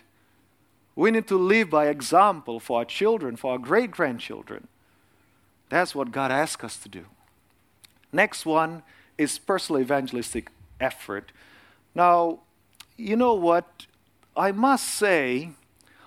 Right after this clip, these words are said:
whilst medical evangelism is very good, I personally believe that if we are neglecting personal evangelistic effort,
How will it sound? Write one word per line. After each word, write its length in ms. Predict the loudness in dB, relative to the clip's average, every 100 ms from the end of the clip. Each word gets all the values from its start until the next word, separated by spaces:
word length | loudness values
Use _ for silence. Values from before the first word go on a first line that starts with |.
| _
whilst 460 | 0 4 6 4 -2
medical 460 | 0 0 0 0 0
evangelism 920 | 2 2 0 -2 -2 0 -2 -4 -4
is 220 | -6 -6
very 360 | -4 -2 0 -2
good, 380 | -2 -4 -4 -14 _ -20 _ -2
I 260 | 2 2 2 -6
personally 680 | -2 -2 -2 -4 -2 0 0
believe 800 | 0 -2 0 0 0 -2 -4 -12 -20 _ _ _ 0
that 200 | 0 0 -2
if 240 | -2 -2
we 760 | -6 0 4 6 6 4 0 _ _ _ _ _ _
are 300 | 4 6 4
neglecting 1200 | 0 -2 -4 0 2 4 2 0 _ 0 0 -2 -12 -6
personal 500 | -4 -4 -6 -4 -2
evangelistic 760 | 0 0 -2 -4 -6 -6 -10 -6
effort, 480 | -6 -6 -10 -10